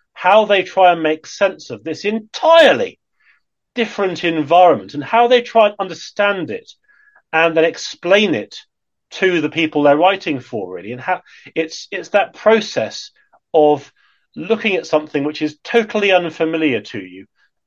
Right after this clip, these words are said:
and then trying to make sense of it according to the tools with which you are equipped. And I think that that's fascinating because it's that process of, of, of trying to understand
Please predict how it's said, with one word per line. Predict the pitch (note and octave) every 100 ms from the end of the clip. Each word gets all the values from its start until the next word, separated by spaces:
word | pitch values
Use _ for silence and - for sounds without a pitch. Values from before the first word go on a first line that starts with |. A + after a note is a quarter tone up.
| _
and | F3+ F3
then | F3 E3+
trying | - G3 F#3+ F#3+
to | F3
make | E3 D#3+
sense | - F#3+ D#3+ -
of | G#2
it | G2+ _
according | D3+ - F3+ E3+ E3
to | D#3
the | C3+
tools | - A#3 F3+ G#2+ G2+ - _ _ _ _
with | C#3+ C#3
which | C#3 D3 -
you | D3 C#3
are | C3+ C3+ C3+
equipped. | C3+ - F3+ - - _ _ _ _ _ _ -
And | E3
I | E3
think | - F#3+ -
that | D#3
that's | F3+ F3 -
fascinating | - G3 - - B2+ C3 B2
because | C#3 - D3+ C3 - - _ _ _ -
it's | E3 D3+
that | F#3 - -
process | G3 E3 E3+ -
of, | D3+ C3+ _ _ _ _ _
of, | D3+ D3 C#3 _ -
of | C#3+
trying | - F3+ E3+
to | D#3 -
understand | D#3 C#3 - - F3 E3 A#2+